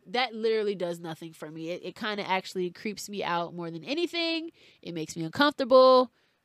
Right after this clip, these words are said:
I like to see porn that I wanna see myself in. Granted, I would be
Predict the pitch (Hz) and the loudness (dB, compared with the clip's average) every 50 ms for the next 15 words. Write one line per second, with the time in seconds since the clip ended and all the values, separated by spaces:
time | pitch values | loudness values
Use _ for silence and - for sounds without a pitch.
0 | _ _ - 175 180 190 202 196 196 - - 190 - 214 202 170 - - 208 196 | _ _ -4 -2 -2 -2 -2 -4 -6 -6 -10 -12 -10 -10 -10 -10 -10 -10 -8 -8
1 | 190 190 180 170 180 175 175 170 170 170 - - - 185 175 165 165 - - 165 | -6 -6 -4 -2 -2 -2 -2 -2 -4 -6 -8 -8 -8 -8 -6 -6 -6 -6 -6 -6
2 | 160 - - - - 294 302 294 294 285 285 277 262 226 190 202 240 277 294 294 | -6 -8 -6 -4 -2 0 2 2 2 0 0 -2 -6 -8 -6 -4 -2 -2 -2 -2
3 | 277 269 240 - - 220 247 277 320 359 320 240 214 233 247 262 262 254 247 240 | -2 -4 -4 -2 0 2 2 2 2 0 -4 -6 -8 -8 -6 -6 -4 -4 -4 -6
4 | 233 226 220 | -8 -8 -12